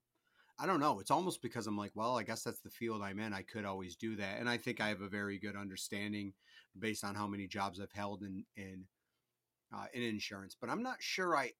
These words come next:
actually give a shit. So I don't know if I would fall into the same concept or I would have confidence to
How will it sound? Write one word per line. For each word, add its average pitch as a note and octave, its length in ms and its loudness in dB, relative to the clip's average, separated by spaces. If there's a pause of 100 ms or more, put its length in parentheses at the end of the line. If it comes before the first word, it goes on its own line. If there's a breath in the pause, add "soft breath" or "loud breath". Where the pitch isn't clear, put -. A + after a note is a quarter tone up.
actually C3 640 -2
give A#2 260 0
a A2 80 -2
shit. - 260 -8
So G#2+ 140 -8
I A2 60 -4
don't B2+ 140 -4
know B2+ 160 -4
if - 100 -2
I A#2+ 100 4
would A2+ 160 -2
fall A2 320 0
into G#2+ 220 -2
the G2 140 -8
same G#2 280 -2
concept A#2+ 600 0
or A#2 340 2 (460 soft breath)
I B2+ 140 12
would A#2 140 4
have A#2+ 280 0
confidence B2 720 2
to A2 420 2